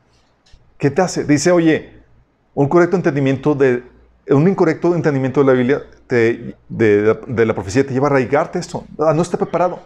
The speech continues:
Sí. Pero el correcto entendimiento te lleva a un desarraigo de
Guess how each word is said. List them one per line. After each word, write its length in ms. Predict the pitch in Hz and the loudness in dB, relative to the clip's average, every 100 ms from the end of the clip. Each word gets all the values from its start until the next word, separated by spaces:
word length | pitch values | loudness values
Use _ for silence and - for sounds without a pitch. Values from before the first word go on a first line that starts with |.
| - _ _ _ - | -20 _ _ _ -20
Sí. 500 | - 143 127 - - - _ _ _ _ _ _ _ - _ | -6 -2 0 -2 -14 -20 _ _ _ _ _ _ _ -20 _
Pero 120 | 135 | 2
el 80 | 143 | 2
correcto 300 | 151 185 247 | 2 0 -2
entendimiento 680 | 226 196 156 139 131 170 - - | -2 0 0 0 -2 -6 -10 -8
te 120 | 135 | -4
lleva 240 | 117 135 139 | 0 0 2
a 60 | |
un 200 | 135 139 | 0 0
desarraigo 1040 | 147 - 131 104 113 120 127 117 131 127 - _ - | 0 0 -2 -2 0 0 0 0 -2 -2 -10 _ -4
de 440 | 110 113 113 113 | 0 0 0 -10